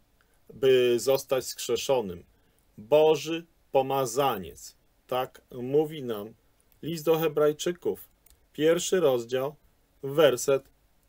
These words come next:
trzeci. Niektórzy przyjęli przesłanie Pawła i dołączyli do jego towarzystwa, podczas gdy inni je odrzucili,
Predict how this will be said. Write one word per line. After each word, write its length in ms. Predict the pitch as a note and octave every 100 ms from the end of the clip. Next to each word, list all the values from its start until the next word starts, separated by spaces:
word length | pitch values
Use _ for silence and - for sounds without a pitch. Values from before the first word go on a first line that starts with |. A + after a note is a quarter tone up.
| _ _ _
trzeci. 580 | - - E3 C3+ - - _ _ _ _ _ _ _ _ _ _ _ _ _ _ _
Niektórzy 760 | B2+ C#3+ C#3+ - G#3+ G#3 F#3 F#3+
przyjęli 760 | - E3 D#3 D#3+ D#3+ D#3+ D#3+
przesłanie 840 | D#3 - D#3 - C#3+ C#3 C3+ C#3 C#3
Pawła 600 | - C3+ A#2 A#2 C3+ C#3
i 100 | C#3
dołączyli 680 | C#3 C3 C3 B2+ F3 F3+ D#3+
do 140 | D3
jego 280 | D3+ D3+ D3+
towarzystwa, 840 | D#3+ D#3 D#3+ E3 D3+ - - F#2 - _ _ _ _
podczas 540 | D#3 D3+ - D#3 C#3
gdy 680 | A#2+ A#2 A#2+ A#2+ D3 C#3+ C#3 C#3 _ _ _ _ _ -
inni 600 | G#3+ C#3+ A2 G#2+ B2 C#3 _
je 260 | C3 C#3 -
odrzucili, 920 | C#3 B2 C3+ F#3+ - D3+ A#2+ G2+